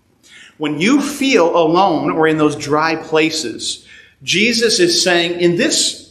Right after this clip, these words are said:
prayer today, he's like that stream of water that flows, that brings life. So our conference then, as we attended, we went for the conference. We enjoyed a little quick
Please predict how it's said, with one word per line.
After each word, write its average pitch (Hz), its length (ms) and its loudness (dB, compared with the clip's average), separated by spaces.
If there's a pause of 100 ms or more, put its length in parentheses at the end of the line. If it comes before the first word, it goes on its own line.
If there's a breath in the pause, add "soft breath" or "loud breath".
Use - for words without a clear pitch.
prayer 208 360 2
today, 131 640 -4
he's 233 280 -2
like 196 220 0
that 147 200 -4
stream 196 760 -2
of 143 140 -6
water 160 640 0 (180 loud breath)
that 143 340 -4
flows, - 880 -4 (500)
that 135 240 -6
brings 143 380 -4
life. 110 460 -6 (1800)
So - 640 0
our 170 120 2
conference 185 680 -2
then, 143 640 -6
as 147 200 -2
we 147 80 2
attended, 143 400 -2
we 156 80 4
went 170 220 2
for 180 100 -4
the 131 100 -4
conference. 156 560 -4
We 139 80 -6
enjoyed 147 760 0 (100)
a 135 60 -6
little 139 540 0
quick 170 340 -2